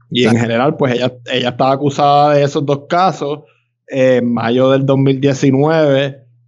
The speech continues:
Speaker 1: eh, como dice la noticia que tienes ahí, ella, eh, había dicho que era inocente.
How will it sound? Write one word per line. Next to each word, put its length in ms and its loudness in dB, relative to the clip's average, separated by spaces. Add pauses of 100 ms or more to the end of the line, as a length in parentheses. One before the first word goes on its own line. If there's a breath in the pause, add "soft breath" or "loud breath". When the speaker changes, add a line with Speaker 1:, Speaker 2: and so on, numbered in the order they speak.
(100)
Speaker 1:
eh, 400 0
como 240 -4
dice 180 -6
la 100 0
noticia 380 -2
que 100 -2
tienes 220 0
ahí, 320 0
ella, 720 0 (460)
eh, 200 -2
había 260 -2
dicho 280 -4
que 80 -2
era 80 4
inocente. 880 -2